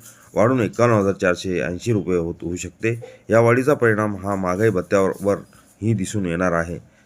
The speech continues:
त्यामुळे कर्मचाऱ्यांची आर्थिक स्थिती ती बळकट होणार आहे. दुसरी अपडेट आहे अर्धवेतन रजा, प्रवर्तित रजा आणि अनर्जित रजा,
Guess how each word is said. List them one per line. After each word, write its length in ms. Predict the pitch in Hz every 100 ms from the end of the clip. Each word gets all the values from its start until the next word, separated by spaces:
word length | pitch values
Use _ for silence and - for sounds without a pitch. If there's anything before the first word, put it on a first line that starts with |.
| -
त्यामुळे 240 | 113 139
कर्मचाऱ्यांची 600 | 135 110 110 110 117 120
आर्थिक 380 | 104 95 117 113
स्थिती 600 | 113 101 104 117 107 - -
ती 80 | 110
बळकट 380 | 90 92 101
होणार 280 | 92 85 90
आहे. 240 | 82 85 104 117 - - _
दुसरी 280 | 107 113 143
अपडेट 300 | 147 131 143
आहे 420 | 143 143 143 - _ _ - 92
अर्धवेतन 560 | 104 113 147 143 135
रजा, 180 | 131 120
प्रवर्तित 500 | 120 113 110 117 123
रजा 260 | 120 110 117
आणि 420 | 107 104 95 95
अनर्जित 340 | 107 110 110 117
रजा, 280 | 92 92